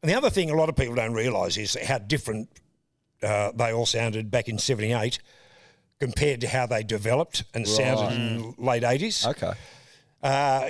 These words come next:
Speaker 1: I mean, sh-, y-, y-, Tony sounded like, like Rabs, when you hear old Rabs calls, you know, he
Speaker 3: Even
Speaker 1: sounds
Speaker 3: you
Speaker 1: like
Speaker 3: and I, like, you, like, we said the, some family videos fucking updated, and you can hear you and Mum when we're younger, and you're like, "Oh, your voices just
Speaker 1: Yeah.
Speaker 3: fucking changed."
Speaker 1: Yeah.
Speaker 3: Like, they just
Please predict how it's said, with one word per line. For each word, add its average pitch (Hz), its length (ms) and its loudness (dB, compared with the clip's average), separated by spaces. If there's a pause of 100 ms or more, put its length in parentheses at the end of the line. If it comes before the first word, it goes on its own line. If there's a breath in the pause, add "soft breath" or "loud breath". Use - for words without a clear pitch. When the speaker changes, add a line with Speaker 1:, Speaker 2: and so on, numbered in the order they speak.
Speaker 1:
I 175 40 0
mean, 156 300 -2
sh-, - 280 0
y-, - 380 -12
y-, 156 100 0
Tony 175 380 2
sounded 127 360 0
like, 127 280 0
like 185 200 0
Rabs, 135 300 2
when 123 80 -6
you 123 80 -2
hear 131 160 4
old 127 380 2
Rabs 127 340 0
calls, 165 380 -2
you 233 60 -4
know, 202 60 2
he - 60 4
Speaker 3:
Even 247 160 2
Speaker 1:
sounds - 140 2
Speaker 3:
you 262 120 2
Speaker 1:
like 190 80 2
Speaker 3:
and 156 80 2
I, 160 180 2
like, 160 220 0
you, 151 200 -2
like, 151 180 0
we 165 100 -2
said 147 300 0
the, 120 400 0
some - 300 -8
family 123 400 -4
videos 107 560 -4
fucking 101 580 -10
updated, 101 540 -6
and 123 120 -8
you 131 60 -6
can 139 80 -2
hear 151 100 0
you 143 200 0
and 123 120 -4
Mum 131 280 -2
when 117 100 -6
we're 117 140 -2
younger, 139 300 -2
and 120 60 -8
you're 127 100 -2
like, 123 120 -6
"Oh, 160 80 0
your 131 160 -2
voices 147 400 -2
just 226 220 4
Speaker 1:
Yeah. - 60 -6
Speaker 3:
fucking 104 300 -8
changed." 113 360 -4
Speaker 1:
Yeah. 269 200 2
Speaker 3:
Like, 101 140 -10
they 117 120 -4
just 120 280 -6